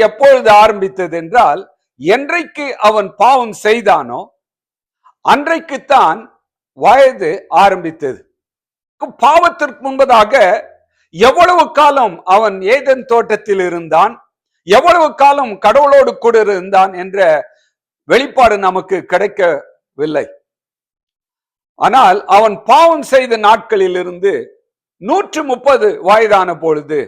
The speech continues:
அப்படி என்றால் இந்த நூற்று முப்பது வயதிற்குள்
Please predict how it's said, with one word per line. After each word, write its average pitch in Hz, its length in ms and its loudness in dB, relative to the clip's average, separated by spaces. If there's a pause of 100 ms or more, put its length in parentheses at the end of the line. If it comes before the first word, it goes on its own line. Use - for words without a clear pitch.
(460)
அப்படி 262 320 -2
என்றால் 247 400 4 (420)
இந்த 254 240 -2 (160)
நூற்று 320 400 -4
முப்பது 247 440 0 (420)
வயதிற்குள் 233 760 0